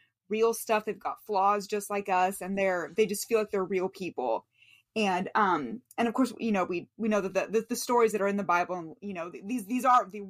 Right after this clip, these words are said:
these are real people. So these actually were real people, but, but the way they were <laughs> discussed, these are people that had flaws, but yet were still used by God.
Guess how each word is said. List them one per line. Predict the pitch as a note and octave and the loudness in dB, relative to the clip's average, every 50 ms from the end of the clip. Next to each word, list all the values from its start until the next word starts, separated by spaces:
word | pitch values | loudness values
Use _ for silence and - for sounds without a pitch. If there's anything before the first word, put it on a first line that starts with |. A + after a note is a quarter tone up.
| F#3+ _ | -14 _
these | A#3 A#3+ A3 G#3 | -12 -8 -2 0
are | B3 B3+ B3+ A#3 | 2 2 2 0
real | G#3 A3 G3 G3+ | -2 -4 -6 -6
people. | G3+ - G#3 E3+ - F3+ F#3 | -10 -14 -18 -16 -14 -12 -12
So | G3+ - G#3+ G3+ | -8 -6 -6 -4
these | G3+ G#3+ G3 | -2 0 0
actually | G#3+ G#3+ - - G#3 | 0 0 0 -2 0
were | G3+ G#3 G3+ | 2 2 2
real | G3+ F#3+ F#3 | 2 2 0
people, | A3 G#3 F#3 A3+ | -2 -2 -2 -2
but, | G3+ - | -2 -2
but | F3+ A3 - | -4 -4 -2
the | A#3 G#3+ | 0 2
way | G#3 A#3 A#3+ | 4 4 4
they | G#3+ A#3 A3+ | 4 4 4
were | A3 G#3 G#3 G#3 G3 - - - | 4 4 2 0 -2 -4 -10 -14
<laughs> | - _ - | -16 _ -10
discussed, | - G#3 - - G#3+ G#3 A3 - | -8 -6 -2 0 0 0 0 -2
these | A3+ A3 G3 | -4 -2 0
are | A3+ G#3 | 0 0
people | - - A#3+ G3+ G#3+ G#3+ G3 | 0 -4 -6 -4 -2 -2 -2
that | - - | -2 -2
had | G3 G3+ G3+ G3 | 0 0 0 0
flaws, | - - - G#3 F#3+ F3+ F3+ F3+ F3 F3+ F#3 F#3+ - | -2 -6 -4 -2 -2 0 0 0 0 0 -2 -4 -4
but | - C#3 | -4 -2
yet | C3 G#3+ - - | 0 -2 -2 -2
were | F3+ F#3+ | -6 -10
still | - - - G#3+ G3+ | -8 -4 -2 -2 -2
used | G#3 G3 G3+ G3 F3 - | -2 -2 -4 -6 -4 -2
by | A3 G#3 | -2 -2
God. | G3 - F3+ D#3+ D#3+ D#3+ E3 D#3 D#3+ | -2 -2 -2 0 2 2 2 0 -2